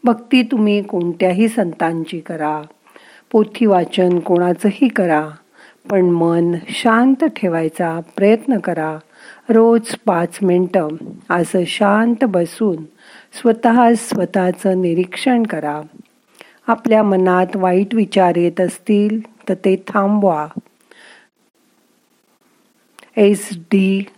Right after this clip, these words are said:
आर डी हा मंत्र आपण शिकलोय, तो वापरा.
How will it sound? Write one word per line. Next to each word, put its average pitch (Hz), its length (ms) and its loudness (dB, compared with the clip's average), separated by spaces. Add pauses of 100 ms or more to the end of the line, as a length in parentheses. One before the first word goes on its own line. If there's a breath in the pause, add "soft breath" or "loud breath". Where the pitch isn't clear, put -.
आर 170 320 -2
डी 175 360 0 (220)
हा 202 160 -2
मंत्र 247 360 2
आपण 208 280 0
शिकलोय, 180 560 0 (580 loud breath)
तो 220 140 4
वापरा. 160 600 -2